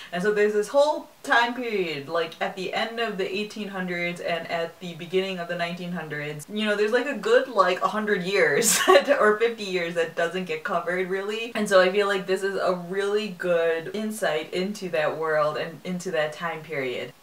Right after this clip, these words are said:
This is a book that is frequently banned in schools. Like, the reason why I picked it up is because I always like to pick one of the books that are, like, so highly banned according to the American Library Association's website.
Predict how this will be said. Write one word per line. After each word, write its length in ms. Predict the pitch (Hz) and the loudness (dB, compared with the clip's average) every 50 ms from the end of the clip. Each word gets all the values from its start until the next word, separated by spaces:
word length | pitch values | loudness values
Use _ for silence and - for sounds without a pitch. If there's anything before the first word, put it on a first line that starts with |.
| - | -4
This 220 | 202 226 247 254 262 | 0 2 2 2 2
is 140 | 277 277 | 0 -2
a 40 | 269 | -2
book 260 | 220 214 208 202 202 | 0 0 -2 -2 0
that 140 | - 185 175 | 0 0 0
is 280 | 180 180 180 175 175 - | 0 0 -2 -4 -4 -4
frequently 540 | - 208 208 196 - 202 185 175 180 170 160 147 | -4 -4 -2 -2 -2 -4 -6 -6 -6 -8 -6 -6
banned 540 | 156 156 151 156 156 160 165 165 165 180 - - - - - | -6 -4 -4 -2 -2 -2 -4 -4 -8 -10 -14 -18 -20 -14 -8
in 120 | 190 185 175 | -6 -6 -6
schools. 480 | 170 - - 190 190 190 190 196 185 | -6 -4 0 2 4 4 4 2 0
Like, 200 | 175 170 160 160 | 0 -2 -2 -2
the 80 | 175 180 | -2 -2
reason 180 | 190 190 185 185 | -2 -2 0 0
why 120 | 180 175 | 0 0
I 20 | |
picked 220 | 175 185 185 180 180 | 0 -2 -6 -8 -4
it 100 | 170 170 | 0 2
up 260 | 165 165 165 - - | 2 2 2 -2 -4
is 140 | - 175 175 | -8 -8 -8
because 360 | - 180 175 185 170 170 165 - - | -8 -8 -4 -2 -2 -2 -2 -4 -4
I 180 | 160 165 160 | -2 -2 -2
always 200 | 160 170 170 165 | -2 -4 -4 -4
like 140 | 165 165 165 | -4 -4 -6
to 80 | - 175 | -8 -10
pick 340 | - - 175 160 156 - | -10 -8 -8 -8 -8 -8
one 120 | 170 160 165 | -8 -8 -6
of 40 | 160 | -6
the 60 | 165 | -4
books 260 | 156 156 156 156 - | -4 -4 -4 -6 -6
that 240 | - 156 147 147 139 | -6 -4 -4 -4 -4
are, 220 | - 151 147 143 | -4 -2 -2 -2
like, 200 | 143 143 143 139 | -2 -4 -4 -6
so 300 | - - - 170 156 151 | -6 -8 -6 -4 -4 -4
highly 320 | 151 143 139 143 147 151 143 | -4 -6 -6 -6 -6 -8 -8
banned 380 | 139 139 139 139 139 139 143 | -6 -6 -4 -2 -2 -4 -4
according 360 | 139 - - 156 139 143 147 143 | -6 -8 -8 -8 -8 -8 -10 -12
to 320 | - 156 151 147 147 143 | -12 -12 -12 -12 -10 -10
the 260 | 139 139 135 139 131 | -10 -8 -8 -8 -8
American 600 | - 139 143 139 143 143 - 156 143 143 139 135 | -8 -8 -8 -8 -8 -8 -8 -8 -8 -6 -6 -6
Library 360 | 131 135 135 139 139 143 139 139 | -4 -4 -4 -4 -4 -4 -4 -4
Association's 600 | 139 139 139 - 135 131 135 - 139 131 127 135 | -4 -8 -12 -12 -10 -10 -10 -10 -12 -12 -8 -4
website. 500 | 143 143 143 - 202 196 190 208 202 | -4 -4 -2 -2 0 0 0 -2 -6